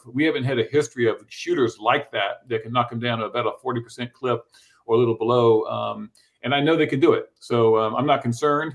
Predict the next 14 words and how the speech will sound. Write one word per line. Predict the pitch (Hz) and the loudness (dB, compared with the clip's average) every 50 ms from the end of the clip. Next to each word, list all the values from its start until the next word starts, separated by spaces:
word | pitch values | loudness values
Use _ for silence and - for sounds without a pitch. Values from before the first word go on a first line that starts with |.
| - - | -10 -4
but, | - 117 117 113 - | -2 -2 -2 0 -2
uh, | 123 113 | -2 -2
that's | 110 127 131 123 | 0 -2 -2 -2
gonna | - 143 135 | -4 -6 -4
be | 131 127 | -2 -2
a | 113 | 0
big | 107 127 131 123 | 0 0 -2 -2
part | - 123 123 123 | -2 -2 -2 0
of | 120 110 | 0 -2
our | 120 117 113 | -2 -4 -6
success, | - 113 110 - - 131 131 127 113 117 - - - 120 | -6 -10 -14 -10 -6 -4 -2 -2 -2 -4 -6 -12 -10 -8
um, | 113 107 107 104 101 104 _ _ _ _ _ _ | -6 -6 -6 -6 -8 -12 _ _ _ _ _ _
how | - 120 127 - - | -6 -6 -6 -6 -6
de-, | 123 117 110 - | -6 -8 -8 -8